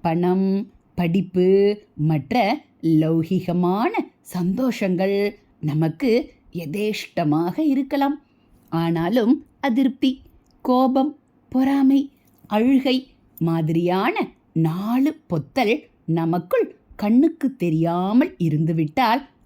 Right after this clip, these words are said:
ஆனந்தம் என்கிற அமிர்தத்தை நமக்குள் பிடித்து வைத்து காப்பாற்றிக் கொள்ள முடியாது. ஆகையினால்தான் ஆச்சாரியார் சட்பதி ஸ்தோத்திரம்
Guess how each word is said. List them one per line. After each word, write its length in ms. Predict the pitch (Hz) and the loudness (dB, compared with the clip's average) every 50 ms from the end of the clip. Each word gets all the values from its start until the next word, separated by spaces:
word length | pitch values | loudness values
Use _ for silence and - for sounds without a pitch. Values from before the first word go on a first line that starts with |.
| - - - 135 | -18 -12 -8 -4
ஆனந்தம் 640 | 143 156 165 170 180 180 185 185 180 196 240 294 294 - | -2 -2 0 0 0 0 2 0 2 2 0 0 0 -2
என்கிற 420 | - 185 160 151 151 151 185 226 285 196 226 294 285 - _ _ _ _ _ - | -2 0 0 0 0 0 0 0 0 0 0 -2 -4 -10 _ _ _ _ _ -4
அமிர்தத்தை 640 | 151 151 151 160 165 156 151 160 160 165 480 494 415 - - _ _ _ - | 0 2 2 2 2 0 -2 -4 -4 -4 -4 -4 -4 -4 -8 _ _ _ -2
நமக்குள் 540 | 233 226 247 269 302 302 - - 233 196 | 0 2 4 4 2 2 0 -2 -4 -4
பிடித்து 560 | 160 - - 185 165 165 220 214 - - - 294 | -4 -4 -2 -2 0 0 -2 -4 -6 -4 -4 -2
வைத்து 400 | 214 160 147 151 156 - - 254 202 226 - - - _ _ _ | -2 0 -2 -2 -4 -4 -2 0 0 0 -2 -4 -12 _ _ _
காப்பாற்றிக் 600 | - 240 240 262 - - 285 285 277 - 254 - | -10 -8 -6 -6 -4 -4 -6 -4 -4 -6 -8 -6
கொள்ள 260 | - 185 151 160 208 247 | -4 -2 -2 0 0 0
முடியாது. 520 | 277 285 269 269 262 269 269 262 233 277 269 - - _ _ _ _ - _ - 151 | 0 0 0 0 0 0 -2 -2 -4 -6 -8 -10 -20 _ _ _ _ -20 _ -10 -8
ஆகையினால்தான் 920 | 147 147 156 - 175 165 175 170 175 170 165 151 151 156 233 202 226 269 269 - _ _ - - - 147 | -4 -4 -4 -2 -2 -2 -2 -2 -4 -2 -2 -4 -2 -2 -2 -2 -2 -4 -4 -6 _ _ -20 -14 -10 -8
ஆச்சாரியார் 680 | 147 147 147 - - 196 175 160 156 175 233 403 427 - - _ _ _ _ _ _ | -6 -6 -6 -6 -4 -2 -2 -2 0 -2 -2 -2 -4 -6 -14 _ _ _ _ _ _
சட்பதி 640 | - - - 175 151 143 - - 185 170 165 208 226 262 320 - - _ | -12 -6 -4 -4 -4 -4 -4 -4 -2 -2 0 0 0 -2 -2 -4 -10 _
ஸ்தோத்திரம் 760 | - - - - 175 160 170 160 - - 240 262 202 208 | -20 -14 -6 -2 -2 0 -2 -2 -2 -2 0 0 2 0